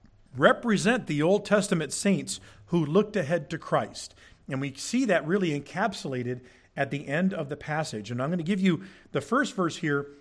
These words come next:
is, uh, verse thirty-two. The, the, the first part of it says, "And what more shall I say?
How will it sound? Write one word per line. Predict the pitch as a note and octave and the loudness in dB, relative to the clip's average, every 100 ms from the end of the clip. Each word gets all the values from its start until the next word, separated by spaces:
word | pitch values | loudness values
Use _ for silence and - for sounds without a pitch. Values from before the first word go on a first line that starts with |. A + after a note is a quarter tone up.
| _ _ | _ _
is, | D3+ D3 B2 | -2 -2 0
uh, | D3 | 0
verse | B2+ G3 G3 | 2 2 2
thirty-two. | G3+ G3 E3 - F#3+ | 2 2 2 0 0
The, | A#2+ C#3 | 0 -4
the, | C3 C3+ | -6 -8
the | C3+ | -6
first | - G3 F#3+ | 0 0 4
part | G3 C#3+ | 4 4
of | |
it | B2 | 0
says, | D3 B2+ - - _ - | -2 -2 -10 -20 _ -2
"And | D3 | 2
what | E3 B3+ A#3 | 6 6 6
more | A#3+ A3 | 4 4
shall | - A3+ | 4 2
I | G3+ F#3+ | 4 2
say? | - A3+ C3 | 2 0 -2